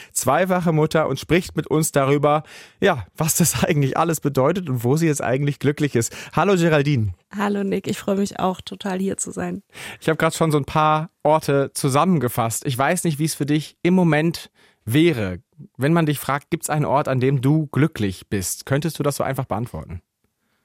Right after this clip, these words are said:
Speaker 2: Mm, ich glaube, glücklich bin ich, äh, wenn meine Familie um mich ist. Das, ähm, habe ich so in den letzten Jahren festgestellt, dass das
Speaker 1: Hm.
Speaker 2: einfach total wichtig ist und dass es so einen Ort gibt, wo die Familie zusammenkommen kann, weil meine Familie,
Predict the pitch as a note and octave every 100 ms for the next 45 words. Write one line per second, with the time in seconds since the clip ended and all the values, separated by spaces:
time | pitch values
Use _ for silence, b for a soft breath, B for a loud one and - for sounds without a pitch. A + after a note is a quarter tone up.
0 | _ _ G#3+ F#3+ F#3 - _ F#3 - -
1 | F#3+ F#3 A3 B3 C4 C4+ C4+ - _ _
2 | _ _ - - A3+ B3 B3 - A3 A3
3 | A3 - - G3+ G3 G3 G3 G3 F#3+ F#3+
4 | F#3+ - - G3 A#3 G#3 D#3 E3 D#3+ E3+
5 | - G#3 - G3 - A3+ G3+ F#3+ G3 G3
6 | G3 - F#3+ G3 G3 F#3+ F#3+ G3 F3 F#3
7 | F#3+ G3+ - F3 - E3+ F3+ - C3+ B2+
8 | F#2+ F3 - - F#3+ F#3+ G#3+ - G3+ -
9 | - - B B B B - G3+ G3+ G3+
10 | G#3 - G3+ G3 G3 - G3 G3 - G3+
11 | G3 - F#3 G3 G3 - F#3+ G3 G3+ G3+
12 | - F#3+ F#3+ F3 D#3 D3 E3+ - F#3 F3+
13 | F3+ F#3 F#3 - G3 G3 G3 F#3+ F#3